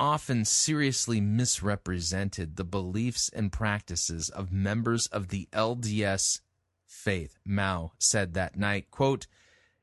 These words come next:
"It's a terrible thing to bear false witness."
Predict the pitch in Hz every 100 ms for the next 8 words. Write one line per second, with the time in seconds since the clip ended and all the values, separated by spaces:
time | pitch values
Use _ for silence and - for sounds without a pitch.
0 | - 123 135 - - 170 165 120 110 -
1 | 143 104 - 98 92 - 120 123 131 120
2 | - - - 113 110 - 107 - 82 57
3 | -